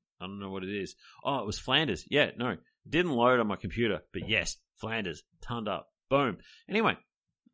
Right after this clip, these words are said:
thank you all for listening. Um, it was a lot of fun.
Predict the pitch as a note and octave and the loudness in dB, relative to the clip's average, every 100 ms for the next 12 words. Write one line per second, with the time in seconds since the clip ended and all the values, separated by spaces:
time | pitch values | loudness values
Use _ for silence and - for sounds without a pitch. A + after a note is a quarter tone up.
0 | - B2 A#2 G#2+ G2+ - G2 A#2 - A#2 | -6 -4 0 0 -2 -2 -2 -2 -4 -4
1 | A#2+ A2 - E2+ E2 D#2 _ _ _ _ | -4 -8 -10 -10 -10 -12 _ _ _ _
2 | _ A#4+ B3 A#3+ - C3+ E2+ | _ -6 -2 -2 0 -2 -4